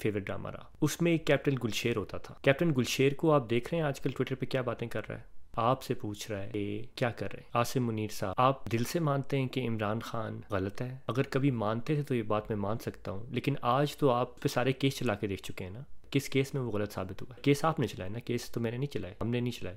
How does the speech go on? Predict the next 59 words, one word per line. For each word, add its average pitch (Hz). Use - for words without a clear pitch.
केसेस 143
को 143
तेज़ी 131
से 127
ख़त्म 123
करके 117
उसको 107
सजाएं 104
देना, 110
उसकी 110
बीवी 110
का 120
निकाह 107
तोड़ना, 101
अगर 135
आप 139
दिल 113
से 156
उसको -
बुरा 107
मानते 107
हो 101
तो 160
ये 165
इधर 139
का 165
केस 160
क्यों 175
करते? -
तो 123
अगर 131
आप 127
उसके -
दिल 120
से 120
बुरा 110
नहीं 127
मानते, 90
फिर 151
आप 143
कौन 190
सी -
जिद 113
लेके 107
ये 110
लड़ाई 98
कर -
रहे -
हैं? -
मुझे 117
बताएं 110
आप 104
कि 120
आप 120
कौन 170
सी 180
खार 123
लेके 110
ये 101